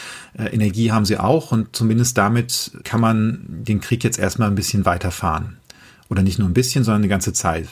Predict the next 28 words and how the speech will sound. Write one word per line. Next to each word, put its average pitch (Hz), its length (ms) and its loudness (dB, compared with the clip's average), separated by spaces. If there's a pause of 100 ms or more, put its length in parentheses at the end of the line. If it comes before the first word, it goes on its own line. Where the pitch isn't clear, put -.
Jetzt - 160 -8
gibt's 127 180 0
die 107 100 2
anderen, 139 240 2
die 135 80 4
sagen, 123 320 4
ja, 117 280 4
aber 117 260 2
Putin 113 680 0
hat 113 120 -6
ja 107 100 4
auch 95 60 -2
ein 104 80 -2
paar 101 120 -2
Söldner 143 600 2 (160)
eingestellt, 135 920 0
die 110 120 -2
werden 110 160 2
sich 104 140 -2
nicht 101 120 0
mit 101 140 -2
Rubel 131 200 4
bezahlen 131 500 2
lassen. 123 400 2 (540)
Und 110 480 2
außerdem 104 1000 2 (140)
braucht 104 260 0
er 107 100 2